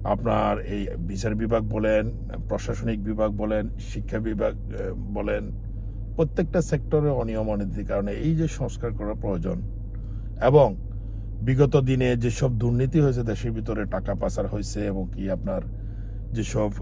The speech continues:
গুম খুন হয়েছে, এদেরকে, এ, বিচারের আওতাধীন আনতে হলে তো আপনাকে এই যেই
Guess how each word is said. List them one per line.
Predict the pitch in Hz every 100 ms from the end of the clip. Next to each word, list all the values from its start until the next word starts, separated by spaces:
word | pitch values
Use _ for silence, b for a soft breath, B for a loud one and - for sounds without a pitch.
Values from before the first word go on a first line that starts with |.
| 101 95
গুম | 101 107 104 101
খুন | - 117
হয়েছে, | 107 113 104 123 95 - - B B B B -
এদেরকে, | 120 123 135 147 139 135
এ, | 131 117 110 95
বিচারের | 110 101 120 113
আওতাধীন | 107 117 131 160
আনতে | 135 117
হলে | 135 143 135
তো | 135
আপনাকে | 113 104 101 110 104 123 -
এই | 120 139
যেই | 127 139 131 127